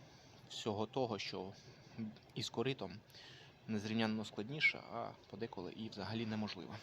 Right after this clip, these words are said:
Далі, далі цю систему я теж удосконалюю для тих випадків, коли працюємо в полях і забирають радіатор, якийсь із радіаторів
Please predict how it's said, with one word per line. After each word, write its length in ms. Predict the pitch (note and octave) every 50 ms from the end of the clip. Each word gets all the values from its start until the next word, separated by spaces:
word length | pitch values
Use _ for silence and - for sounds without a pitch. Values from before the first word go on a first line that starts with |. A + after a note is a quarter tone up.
| - - - - - - - - - - - - - - - - - - -
Далі, 400 | A#2+ A2 A#2+ C3 D3 D#3 B2 - - - - - - - - - - - - - - - - -
далі 400 | - A2+ A2 G#2+ G2 D#2 D#2+ G#2 - - - -
цю 520 | - - - A#2+ A2 A2 A2 A2 A2+ G#2 -
систему 560 | - - - - - - E3+ F3 E3 C#3 A#2+
я 120 | A2+ A#2 A#2
теж 300 | - - G2+ - - -
удосконалюю 720 | A#2 B2 A2 - - C#3 C3+ D#3+ F3 E3+ C#3 A#2+ A2+ G2+ - - - - - - - - - - - -
для 200 | B2 A#2 A#2 A#2
тих 220 | - B2+ B2 -
випадків, 520 | D3 D3+ - B2+ - - - G#2 - - -
коли 420 | - - G#2 G#2+ A2+ A2+ G#2+ G2+ G2+ - - - - - - - - - - -
працюємо 520 | - A#2+ A#2 - - - A#2 G#2+ G#2 F#2+
в 80 | G#2 -
полях 440 | - - B2+ D3 F3 G3+ - - - - -
і 280 | B2 C3+ D3 D#3+ D#3 D3 - - - - - - - - -
забирають 680 | - A#2+ A#2+ A2 G#2+ A#2+ A#2+ C3+ C#3+ C3+ B2 - - - - -
радіатор, 920 | A#2 A2+ G#2+ G#2 A2+ A2 A#2+ B2+ - B2 A2+ A2 - - A#2 A2+ G#2 A#2 - - - - - -
якийсь 340 | A2 G#2+ - A2+ G#2 -
із 80 | - G#2+
радіаторів 480 | A2 A2+ A#2 B2 C3 - - B2 A2